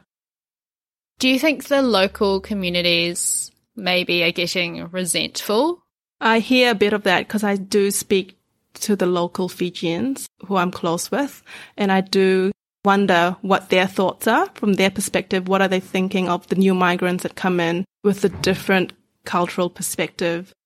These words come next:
Speaker 2: There is a bit of resistance, but they also know that they bring in lots of job security and wealth to the country. So they accept that. They accept that their Fijian government is doing this for the benefit of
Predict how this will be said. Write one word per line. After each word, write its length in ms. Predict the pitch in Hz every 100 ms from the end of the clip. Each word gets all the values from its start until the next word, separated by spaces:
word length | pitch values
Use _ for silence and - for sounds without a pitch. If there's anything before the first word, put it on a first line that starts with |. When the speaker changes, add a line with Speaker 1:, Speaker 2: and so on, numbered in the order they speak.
| -
Speaker 2:
There 120 | 220
is 160 | 247 247
a 40 |
bit 140 | 233 214
of 120 | 196
resistance, 560 | 185 180 - 262 277
but 200 | - 247
they 100 | 220 -
also 600 | 196 196 - 202 196 190
know 320 | 190 180 180
that 180 | 175 -
they 100 | 175
bring 300 | 180 175 175
in 200 | 170 170 -
lots 220 | 180 -
of 120 | 175
job 260 | - 165 -
security 680 | - - 175 170 165 170 - -
and 480 | 175 170 170 165 - -
wealth 400 | 180 170 165 -
to 80 | 185
the 100 | 175
country. 400 | - 175 - 175
So 180 | - 185
they 180 | 190 185
accept 600 | 196 - - 160 - -
that. 360 | 175 - - - - - -
They 60 | 202
accept 380 | 190 190 156 -
that 200 | 185 -
their 420 | 180 175 175 170
Fijian 400 | - 196 190 180
government 580 | 175 170 185 175 165 - - - _ _ -
is 480 | 202 196 185 185 - _ 190
doing 260 | 190 185 180
this 240 | 175 -
for 160 | - 180
the 80 |
benefit 600 | 175 175 170 - 175 160 - -
of 360 | 180 175 -